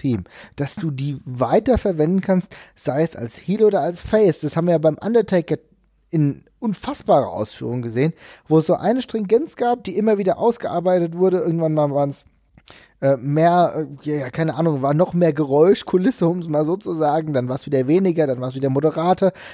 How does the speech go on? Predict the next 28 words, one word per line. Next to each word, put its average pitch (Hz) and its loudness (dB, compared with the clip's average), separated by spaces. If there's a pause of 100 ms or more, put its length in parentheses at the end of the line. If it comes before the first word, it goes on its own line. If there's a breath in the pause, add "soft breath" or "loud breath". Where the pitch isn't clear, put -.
(140 loud breath)
aber 151 2 (160 soft breath)
es - -4
ha-, 170 2 (180)
hatten 180 -4
grundsätzlich 196 0
so 185 0
einen 175 2
roten 165 0
Faden, 123 -4 (240 loud breath)
auch 147 2
bei 143 0
Heel, 180 -2
bei 143 -4
Face. 117 -2 (380 soft breath)
Beispiel 208 0
auch - 0 (220 soft breath)
William 220 0
Regal. 214 0
William 175 2
Regal 247 -2
hatte - 0
als 117 -8
Face 220 0
andere 180 2
Themes 190 -6
als 143 -2
als 131 -4
Heel, 127 0